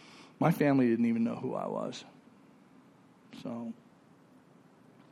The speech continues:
not a good place to be. So I was ready for that guy to die. And then we, we found out that ease and comfort was what the, is, was the main thing that we were after.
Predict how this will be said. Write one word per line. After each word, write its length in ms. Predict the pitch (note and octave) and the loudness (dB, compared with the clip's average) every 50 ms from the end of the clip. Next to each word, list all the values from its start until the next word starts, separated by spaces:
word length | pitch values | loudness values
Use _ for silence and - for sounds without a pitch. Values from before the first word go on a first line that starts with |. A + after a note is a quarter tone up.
| - - - - - - - - - _ _ - _ - | -20 -20 -20 -20 -20 -20 -20 -20 -20 _ _ -8 _ 2
not 160 | C#3 C#3+ C#3 | 4 4 4
a 40 | B2 | 4
good 180 | B2+ C3 A#2+ | 2 0 0
place 260 | - D3+ B2 B2 A#2+ | 2 2 2 2 0
to 80 | - A#2+ | -2 -4
be. 240 | A2+ B2 A#2 A2 G#2+ | -2 -2 -2 -2 -4
So 160 | - - D3 | 0 4 6
I 100 | D#3+ E3+ | 6 6
was 120 | D3+ C3+ | 6 4
ready 180 | C#3+ C#3+ C#3 B2+ | 4 2 2 2
for 100 | - B2 | 0 -2
that 200 | A#2 A#2+ A#2+ A#2 | -2 -2 -2 -2
guy 160 | A2+ A2+ A2+ | -4 -6 -6
to 60 | A2+ | -6
die. 320 | A2+ A2 A2 - - - - - - - - - - - - - - - - - - - - - - - - | -6 -6 -6 -6 -6 -8 -14 -18 -20 -20 -20 -20 -20 -20 -20 -20 -20 -20 -20 -20 -20 -20 -20 -20 -10 -2 2
And 100 | C3+ D3 | 4 4
then 160 | D#3 D#3+ D#3+ | 6 6 6
we, 200 | D#3+ D#3+ D#3 D3 | 6 6 4 4
we 180 | D3 - D3 C#3 | 2 2 2 4
found 340 | - - D#3+ E3+ F3 E3+ | 6 8 8 8 8 10
out 220 | E3+ D#3+ D#3 D#3 - | 8 8 8 6 4
that 160 | D3 C#3 C#3 | 2 2 2
ease 280 | - F3 E3+ F#3 F3+ D#3+ | 2 4 6 6 6 6
and 120 | F3+ F3+ | 4 4
comfort 440 | D#3 E3 F#3+ G#3+ A#3 - D#3+ D#3 - - - - A3+ | 6 6 6 6 6 4 0 -2 -4 -6 -12 -8 -2
was 200 | D#3 D3 D3 C3+ | 0 0 2 4
what 200 | D3 D#3+ D#3 D#3 | 4 4 4 2
the, 80 | - C#3+ - - - - | 0 -8 -12 -14 -6 -2
is, 180 | D#3 D3+ C3+ | 0 0 2
was 220 | C#3 D3 D3 C3+ C3+ | 2 0 0 0 0
the 80 | D3 | 2
main 240 | D3 D3+ D3+ D#3 D3+ | 2 4 4 4 2
thing 200 | - E3 D#3 D#3 | 2 2 2 4
that 140 | D3+ D3+ - | 2 2 2
we 120 | D#3 D#3 | 2 2
were 120 | D3+ D3+ D#3 | 4 4 4
after. 420 | D3+ D#3+ G3 G#3 - - A#2+ A2 | 4 4 2 0 -2 -4 -6 -6